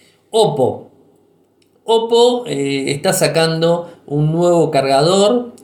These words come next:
eh, viene trabajando con ultra carga rápida, está en sesenta y cinco watts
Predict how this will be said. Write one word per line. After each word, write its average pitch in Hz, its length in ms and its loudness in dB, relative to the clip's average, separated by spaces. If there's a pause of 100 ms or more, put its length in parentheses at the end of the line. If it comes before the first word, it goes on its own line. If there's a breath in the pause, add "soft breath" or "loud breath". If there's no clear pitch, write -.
eh, 117 640 -6
viene 180 240 0
trabajando 147 640 0
con 123 320 -6
ultra 127 320 -6
carga 123 260 0
rápida, 175 560 0
está 131 380 -6
en 120 120 -8
sesenta 117 340 -8
y - 20 -10
cinco 131 260 -6
watts 156 380 -2